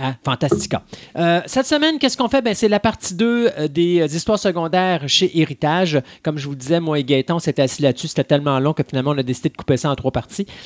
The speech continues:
Euh, de toute façon, tu sais, on a fait six parties sur l'univers d'Héritage.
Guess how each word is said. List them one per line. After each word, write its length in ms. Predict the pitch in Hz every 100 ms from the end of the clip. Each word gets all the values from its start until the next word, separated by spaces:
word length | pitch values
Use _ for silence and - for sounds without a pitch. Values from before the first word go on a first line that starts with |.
| - -
Euh, 120 | 127
de 40 | 123
toute 120 | 123
façon, 360 | 143 - 190 180 160 151
tu 60 | 139
sais, 200 | 233 220
on 160 | 160 165
a 80 | 165
fait 240 | 202 190
six 320 | - - 233
parties 400 | - 156 - 220
sur 220 | - 175
l'univers 560 | 156 170 156 151 170 165
d'Héritage. 680 | 135 123 117 131 - 80